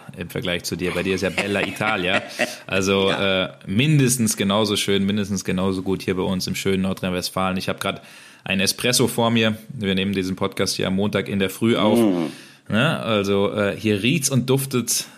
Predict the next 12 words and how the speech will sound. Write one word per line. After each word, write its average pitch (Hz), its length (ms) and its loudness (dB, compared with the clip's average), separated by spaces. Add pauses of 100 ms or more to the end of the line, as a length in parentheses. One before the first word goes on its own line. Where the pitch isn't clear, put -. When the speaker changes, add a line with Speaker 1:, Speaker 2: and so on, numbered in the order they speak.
Speaker 1:
äh, 101 260 0
nach 104 220 -2
Italien 101 500 -2
bei 92 120 0
mir 95 360 -2
zu - 220 -2
Hause 92 240 0
in 92 60 -2
meinem 92 240 -2
Büro. 90 360 -2
Also 90 540 -2 (180)
fast - 540 -4